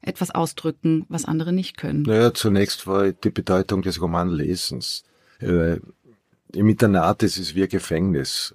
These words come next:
Speaker 2: Und die einzige Möglichkeit, aus dem Gefängnis sozusagen, zumindest im Kopf rauszukommen, war eben das Lesen,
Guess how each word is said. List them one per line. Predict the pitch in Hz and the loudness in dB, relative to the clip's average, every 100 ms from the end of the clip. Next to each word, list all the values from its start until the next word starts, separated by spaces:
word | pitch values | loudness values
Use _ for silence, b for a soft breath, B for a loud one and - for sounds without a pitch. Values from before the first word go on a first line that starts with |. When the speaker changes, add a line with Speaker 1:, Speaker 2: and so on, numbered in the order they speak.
| - | -8
Speaker 2:
Und | 85 85 85 | -4 -2 0
die | |
einzige | 87 90 - 98 90 | 2 2 2 2 4
Möglichkeit, | 90 98 87 - 92 92 | 2 0 -4 -4 -4 -4
aus | - | -6
dem | 95 | -6
Gefängnis | 87 87 - 82 95 90 | -4 -4 -2 0 0 -2
sozusagen, | 92 - 85 - 85 - | -6 -8 -8 -6 -6 0
zumindest | 104 104 - | 2 2 2
im | 95 | -2
Kopf | - 101 - | 2 0 2
rauszukommen, | 87 95 - 107 - 90 90 87 | 0 0 -2 -6 -4 -4 -4 -4
war | 85 85 | -6 -6
eben | 87 | -6
das | 87 - | -6 -6
Lesen, | 82 90 - | -4 -4 -6